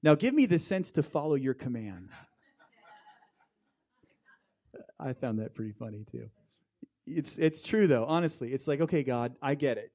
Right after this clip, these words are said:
You're in charge. Okay, you, you, you, you're holy. I'm not yet. I'm not. But please make me holy. Please bring me into that place, Lord God. I'm not there yet.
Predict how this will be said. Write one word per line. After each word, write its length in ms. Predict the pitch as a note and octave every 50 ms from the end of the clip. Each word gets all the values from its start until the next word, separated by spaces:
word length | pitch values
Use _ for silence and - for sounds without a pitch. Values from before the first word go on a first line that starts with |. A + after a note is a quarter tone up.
| _ _ _
You're 180 | C#3 B2+ C3+ C#3+
in 80 | D3
charge. 560 | D3 - C#3+ B2 A#2+ A#2 A#2 _ - - - _ _ _ _ _ _ _ _ _ _ _ _ _ _
Okay, 160 | - C3 B2
you, 340 | B2+ B2 B2+ C3 C3+ C#3 C3+ -
you, 160 | C3+ C3+ C3+
you, 280 | C3+ C3+ C3+ D3 D3 C#3
you're 220 | C#3 C3+ D3 D#3+ C#3+
holy. 440 | D3 D3+ C#3+ C3 B2 A#2 A#2 G#2+ -
I'm 160 | A#2 B2 B2+
not 280 | A#2+ B2 B2 B2 A2+ - _
yet. 220 | B2 A2+ F#2+ F2+ - _ _ _ -
I'm 100 | A#2 A#2
not. 220 | A#2 G#2+ F2 - - - - _ _ _ _ _ _ _ _ _ _ _
But 120 | C#3 C3 -
please 240 | - D3+ C#3 - C3
make 220 | A#2+ A2+ A2 -
me 80 | A2 F#2
holy. 360 | F#2 G2+ G2 F#2+ - G2+ _ _ _ _ _ _ _ _ _ _ _ _ _ _ _ _ _ _ _ -
Please 180 | D#3+ E3 C#3+ -
bring 180 | C#3 C#3+ C#3
me 140 | C#3 B2+ B2+
into 140 | B2 A#2+ A2+
that 240 | A2+ A2 A2 - -
place, 360 | - B2+ G#2+ G#2+ G#2+ - -
Lord 140 | B2 G#2+ -
God. 200 | - A2 G#2 A#2
I'm 140 | A#2+ B2+ B2+
not 200 | C3+ C#3 C#3+ C#3
there 180 | C3+ B2+ A#2+ A2
yet. 300 | G#2 G#2 F#2+ F#2 D#2+